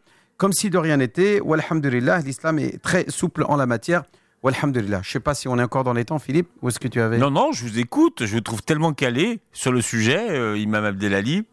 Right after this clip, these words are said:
Speaker 1: Eh ben, écoute, euh, non, pas forcément, mais bon, je, j'ai aussi, moi, eu, euh, j'ai, j'ai, j'ai une femme et j'ai, nous, et j'ai été concerné par ce sujet-là.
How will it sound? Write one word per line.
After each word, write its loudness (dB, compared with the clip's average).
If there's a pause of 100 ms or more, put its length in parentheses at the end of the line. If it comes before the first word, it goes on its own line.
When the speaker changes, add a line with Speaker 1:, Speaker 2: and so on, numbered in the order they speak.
(120)
Speaker 1:
Eh 2
ben, 0
écoute, -4
euh, 4
non, 2
pas -2
forcément, 0
mais 2
bon, -2
je, -4
j'ai 2
aussi, 0
moi, 2
eu, -4 (420)
euh, 2
j'ai, 2
j'ai, 0
j'ai 2
une 2
femme -2
et -2
j'ai, -4
nous, -2
et 2
j'ai 2
été 0
concerné 0
par -2
ce -8
sujet-là. 0